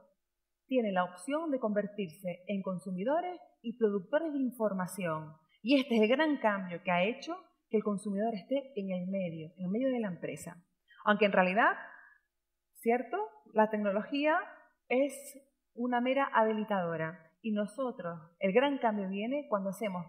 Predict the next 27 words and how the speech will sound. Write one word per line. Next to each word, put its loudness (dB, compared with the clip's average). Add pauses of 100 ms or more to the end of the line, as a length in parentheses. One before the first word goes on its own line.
nuestra -2
la 0
tecnología, -4 (340)
cuando 0 (140)
en -14
realidad 2
forma 0
parte 0
casi 0
de -4
nuestro -4
A 0
D 0
N. -14 (1700)
Entonces, 0 (640)
estamos 4
en 4
la 8
etapa 4
de 2
escucha -2
activa, -4 (100)
pero 4
como 2
he 0
dicho -2
anteriormente, -4